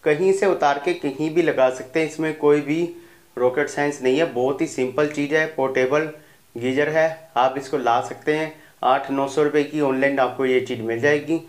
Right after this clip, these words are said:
आप वहाँ से भी इसको purchase कर सकते हैं। इसकी warranty भी आती है one year की, लेकिन ये आप जहाँ से लेंगे, online से लेंगे तो वहाँ देख लीजिएगा। मैंने तो किसी से बाय किया था तो उन्होंने बोला था कभी परेशानी हो तो आप ले आना।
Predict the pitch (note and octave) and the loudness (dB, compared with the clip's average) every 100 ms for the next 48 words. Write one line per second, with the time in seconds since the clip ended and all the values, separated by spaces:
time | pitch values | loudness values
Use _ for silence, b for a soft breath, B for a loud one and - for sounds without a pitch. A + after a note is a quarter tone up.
0 | B B - B2 B2 A2+ B2+ D3 C3+ C3 | B B -2 0 2 2 2 0 0 0
1 | B2+ C3+ B2+ A2+ B2 B2+ G3 G#3 B B | -2 -4 -2 -2 0 0 0 -2 B B
2 | B _ C3 C3 D#3 D3 E3 E3+ F3 F3 | B _ -2 0 -2 -2 0 2 2 -2
3 | - - C3 C3 D3 A#2 A#2+ A#2 D#3+ E3+ | -8 -6 -6 -2 0 2 0 0 0 2
4 | D#3 C#3+ D#3+ E3 C3 C#3 C#3+ D3 C#3+ D#3+ | 2 0 2 2 2 0 2 0 0 -6
5 | D#3+ B B _ B2+ C#3+ D3+ D#3 D#3+ D#3 | -6 B B _ -2 0 0 2 2 2
6 | D3+ C3+ A#2+ C#3+ C#3+ D3+ D#3 D#3 C3+ C3+ | 2 0 0 0 -2 0 0 0 0 0
7 | D3 D3+ D#3 D#3+ D3 D3+ D3+ B2 A#2+ A#2+ | 2 0 0 -2 -2 -2 -2 0 0 0
8 | A#2 A#2+ C3+ C#3+ D#3 D#3 B B B B2 | -2 -4 -4 -2 -2 -2 B B B -2
9 | B2+ C#3+ D3+ D3 C#3 D3+ D3+ D3+ D3+ C3+ | 0 0 -2 -4 -4 -4 -6 -2 0 2
10 | B2+ C3 C#3+ D#3+ D3 C#3+ C#3+ C#3+ B2+ C3 | 0 0 0 0 -2 -2 -2 0 0 -2
11 | C3 D3 C3+ C3+ C3+ B2 B2 C3+ D3+ E3 | -4 -4 -4 -4 -6 -2 -2 0 0 0
12 | E3 B B - C3+ B2+ A#2+ B2 B2+ D3+ | -4 B B 0 2 2 2 2 2 0
13 | D#3+ | -4